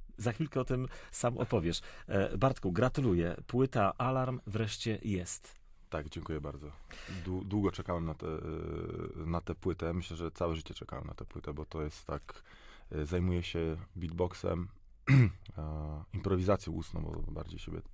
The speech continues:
Speaker 2: tak określam. E, zajmuję się tym już o-, od dziecka.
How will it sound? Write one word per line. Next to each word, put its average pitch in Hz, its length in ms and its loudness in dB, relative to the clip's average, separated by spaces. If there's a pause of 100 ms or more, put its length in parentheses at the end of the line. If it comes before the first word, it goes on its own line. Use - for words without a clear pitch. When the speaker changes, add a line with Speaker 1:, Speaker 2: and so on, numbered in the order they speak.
(160)
Speaker 2:
tak 80 200 2
określam. 110 520 -2 (680)
E, 82 1000 2
zajmuję 87 340 2
się - 120 -8
tym 85 260 0
już 82 200 -6
o-, 90 180 -6
od 92 160 0
dziecka. 95 560 0